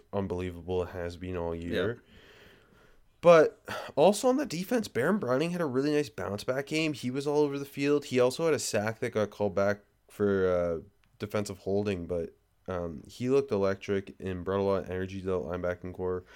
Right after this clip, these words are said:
Speaker 1: I thought Jonathan Cooper gave Rashawn Slater some issues at times,
Speaker 2: Mm-hmm.
Speaker 1: and just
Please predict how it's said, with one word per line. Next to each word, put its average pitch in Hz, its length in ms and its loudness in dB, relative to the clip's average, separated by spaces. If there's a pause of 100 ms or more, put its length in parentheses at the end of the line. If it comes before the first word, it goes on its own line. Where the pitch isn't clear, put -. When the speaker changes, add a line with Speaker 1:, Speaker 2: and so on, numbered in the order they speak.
(240)
Speaker 1:
I 104 60 -2
thought 143 180 2
Jonathan 147 400 -2
Cooper 110 400 -4
gave 120 200 -4
Rashawn 110 360 -4
Slater 95 340 -6
some 123 200 -8
issues 127 300 -6
at 123 140 0
times, 131 480 -2
Speaker 2:
Mm-hmm. 98 220 -6 (220)
Speaker 1:
and 95 160 -4
just 104 340 0